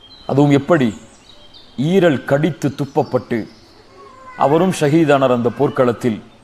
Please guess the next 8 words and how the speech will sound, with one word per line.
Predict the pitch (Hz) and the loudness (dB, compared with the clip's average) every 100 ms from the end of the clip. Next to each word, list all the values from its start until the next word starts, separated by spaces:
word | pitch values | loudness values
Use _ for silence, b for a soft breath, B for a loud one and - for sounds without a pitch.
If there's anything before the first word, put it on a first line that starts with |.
| - - _ _ - - - | -20 -20 _ _ -20 -20 -10
இந்த | 127 139 139 | -4 0 2
நபித்தோழர்களுக்கு | 151 220 196 180 160 151 147 143 | 4 2 2 2 2 2 0 -4
பிறகு | 113 170 147 160 | -4 -2 0 -2
இந்த | 147 | 0
உலகம் | 135 170 165 151 | 2 2 2 -2
விரித்து | 127 156 160 175 | -2 -2 -2 -2
காட்டப்படுகிறது | 151 139 135 - 127 110 117 | 0 0 -2 -4 -4 -2 -2
எங்களுக்கு. | 113 113 117 110 - 113 | -2 -2 -2 -4 -8 -14